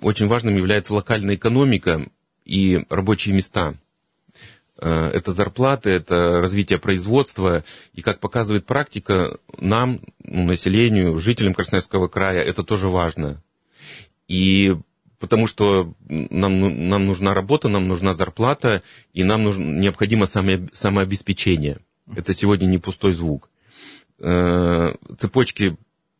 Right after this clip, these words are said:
поставок, они уже не могут быть широкими, сложно их держать на уровне международном, на уровне российском тоже есть определённые сложности,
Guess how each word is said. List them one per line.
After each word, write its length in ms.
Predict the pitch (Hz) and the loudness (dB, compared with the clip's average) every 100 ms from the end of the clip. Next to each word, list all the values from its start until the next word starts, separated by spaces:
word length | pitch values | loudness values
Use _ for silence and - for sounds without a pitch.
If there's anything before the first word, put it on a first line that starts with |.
| _ _ - | _ _ -6
поставок, 640 | 98 - 127 127 - - | -6 -2 0 0 -2 -4
они 300 | 80 92 98 | -2 2 2
уже 320 | 92 92 92 90 | 2 0 0 2
не 120 | 95 | 2
могут 320 | 110 90 76 | 2 0 -6
быть 400 | 76 82 - - - | -2 -2 -4 -16 -12
широкими, 800 | - 92 135 - 110 104 98 - _ - | -4 0 0 0 0 2 0 -2 _ -12
сложно 400 | - 110 92 92 | 0 0 2 0
их 120 | 82 | 0
держать 420 | 80 85 92 85 - - | -2 0 -2 -4 -10 -4
на 120 | 92 | -2
уровне 280 | 87 85 82 | 0 0 0
международном, 800 | 82 87 92 104 147 139 127 101 - - _ | -2 0 2 4 2 2 0 -2 -10 -20 _
на 440 | 90 92 98 90 | -2 0 0 0
уровне 360 | 90 92 87 90 | 0 0 0 0
российском 800 | 87 - 107 - 92 85 80 - | 0 0 -2 -2 -2 -2 -4 -4
тоже 260 | - 123 131 | -2 2 2
есть 180 | 127 120 | 2 0
определённые 540 | - 104 107 110 107 | -4 -4 0 2 2
сложности, 640 | - 110 98 98 - 92 | 0 0 0 -2 -2 -6